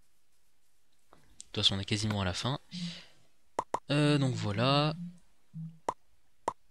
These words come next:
Hop, bon, six, bon, ça fait un petit peu plus que, <laughs> que ce qui était demandé, on va dire. Mais bon, c'est pas bien grave. Au moins, ce sera fini.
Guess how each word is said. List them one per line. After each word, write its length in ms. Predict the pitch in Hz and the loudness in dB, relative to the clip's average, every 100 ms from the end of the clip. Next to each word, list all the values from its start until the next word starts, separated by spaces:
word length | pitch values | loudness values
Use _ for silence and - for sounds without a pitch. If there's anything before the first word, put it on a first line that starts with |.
| - 277 277 - 127 | -10 -10 -16 -6 -4
Hop, 200 | 127 - - | -2 -4 -6
bon, 140 | 107 | 0
six, 300 | - 127 123 | 2 2 0
bon, 140 | 101 | 0
ça 140 | - 113 | 0 0
fait 100 | 107 | -2
un 40 | |
petit 140 | 104 - | -4 -4
peu 120 | 113 | -6
plus 220 | - - | -4 -4
que, 300 | 107 98 98 104 - 107 - - | -4 -4 0 2 2 0 -4 -10
<laughs> 500 | - - - - - | -12 -18 -20 -20 -10
que 360 | 110 104 101 101 | -6 -4 -2 -2
ce 100 | - | 0
qui 100 | 110 | -2
était 160 | - | -2
demandé, 460 | 107 104 101 104 143 - | -2 -2 -4 -4 -6 -6
on 40 | |
va 80 | 107 | -4
dire. 180 | 117 156 - - - - - - - - - | -4 -6 -14 -20 -16 -12 -10 -10 -12 -14 -6
Mais 80 | 120 | -4
bon, 100 | 90 | -2
c'est 140 | - - | -2 -2
pas 100 | 127 | -2
bien 180 | 104 92 | -2 0
grave. 400 | 107 147 160 160 - - - - - - - - - - - - - | 0 2 0 -4 -10 -14 -10 -10 -10 -16 -20 -20 -20 -20 -20 -20 -12
Au 60 | 107 | -6
moins, 200 | 113 147 | 0 6
ce 140 | - | 6
sera 360 | 120 - 135 175 | 8 6 10 8
fini. 840 | - - 208 208 196 - - - | 8 2 6 8 8 6 0 -6